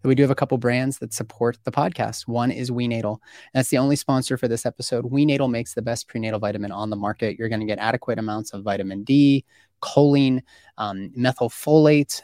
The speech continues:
and a variety of other micronutrients that are largely, I think, underemphasized, um, and, and unavailable in the typical American diet, even if you are eating a organic, regeneratively raised beef. If you want the healthiest baby, placenta,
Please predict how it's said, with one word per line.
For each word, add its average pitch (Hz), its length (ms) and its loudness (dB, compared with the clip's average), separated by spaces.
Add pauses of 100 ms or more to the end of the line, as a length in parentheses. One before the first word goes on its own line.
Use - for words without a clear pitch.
and 123 140 -2
a 113 40 -2
variety 131 280 2
of 123 60 0
other 113 140 0
micronutrients 113 840 -6
that 123 160 -2
are 127 140 -4 (160)
largely, 160 1000 4 (120)
I 127 60 -8
think, 123 340 -6 (180)
underemphasized, 117 1080 -2 (440)
um, 107 680 -6 (160)
and, 113 340 -2
and 123 100 -2
unavailable 107 760 0 (260)
in 113 200 -2
the 107 360 -4
typical 120 440 -2
American 104 500 -4
diet, 101 300 -4
even 143 220 2
if - 120 -2
you 113 100 2
are 117 200 0
eating 110 360 -6
a 107 200 -10
organic, 110 600 0
regeneratively 110 840 -4
raised 104 320 -4
beef. 120 240 0 (440)
If - 120 -18
you 127 80 4
want 143 260 6
the 120 100 6
healthiest 123 580 2
baby, 120 340 0
placenta, 117 760 -2